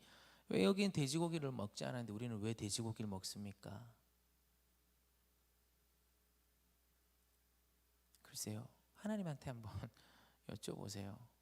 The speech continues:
왜 하나님께서 율법을 그렇게 만드셨는지. 근데 오늘날 우리는 율법에 매여 있진 않아요. 물론 그 율법이 우리를 사로잡고 있지 못하지만,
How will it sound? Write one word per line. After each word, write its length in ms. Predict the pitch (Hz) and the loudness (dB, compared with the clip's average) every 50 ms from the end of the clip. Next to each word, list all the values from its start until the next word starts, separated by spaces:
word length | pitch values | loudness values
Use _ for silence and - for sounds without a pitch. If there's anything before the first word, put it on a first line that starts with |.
| _ - | _ -6
왜 120 | 117 117 | -4 -2
하나님께서 500 | 117 131 139 135 127 120 - 117 110 - | -2 -2 -2 -4 -6 -6 -6 -6 -4 -4
율법을 420 | 110 110 113 - - 131 120 123 113 | -4 -4 -4 -4 -4 -4 -4 -4 -6
그렇게 300 | - 107 110 - - 107 | -6 -8 -8 -8 -8 -8
만드셨는지. 840 | 98 92 92 92 95 104 107 - - - - 95 101 113 - 131 123 - - _ _ _ _ _ _ _ _ _ _ _ _ _ _ _ _ _ _ _ _ _ _ _ _ _ _ _ _ _ - | -8 -8 -8 -10 -10 -8 -8 -8 -8 -10 -12 -10 -10 -10 -12 -14 -16 -20 -20 _ _ _ _ _ _ _ _ _ _ _ _ _ _ _ _ _ _ _ _ _ _ _ _ _ _ _ _ _ -10
근데 160 | - - - | -6 -2 0
오늘날 320 | 147 165 160 160 170 156 | 2 4 4 6 4 4
우리는 520 | 143 120 117 120 117 139 170 165 123 101 - - - - - - - _ - | 4 2 2 2 2 2 2 2 0 -2 -6 -10 -18 -20 -20 -20 -20 _ 2
율법에 400 | - 139 160 156 - 214 226 240 | 4 4 6 6 4 2 2 2
매여 280 | 214 165 131 123 135 143 | 2 2 2 4 2 2
있진 300 | 139 135 - - - - | 0 -2 -4 -6 -4 -2
않아요. 280 | 104 104 104 104 107 110 - - 127 - - - - - | -2 -2 -2 -4 -6 -6 -8 -10 -14 -16 -20 -20 -16 -12
물론 440 | 120 117 113 117 127 135 135 127 | -8 -4 -2 -2 0 0 -2 -2
그 120 | 120 - 127 | -2 0 2
율법이 460 | 113 117 127 123 - 156 147 139 143 | 2 2 2 2 2 0 2 2 0
우리를 520 | 127 110 104 113 110 135 151 143 117 107 - - - - - - | 0 0 -2 -2 0 0 0 0 0 -2 -6 -12 -20 -20 -18 -14
사로잡고 600 | - - 147 151 165 165 156 147 139 - 147 139 | -6 -2 0 0 0 0 0 -2 -2 -2 -2 -2
있지 200 | 123 - - 147 | -2 -2 -4 -2
못하지만, 760 | 139 123 104 - 120 113 110 104 - 120 127 143 143 123 110 | -2 -2 -2 0 -2 -2 -2 -2 -2 0 0 0 0 0 -2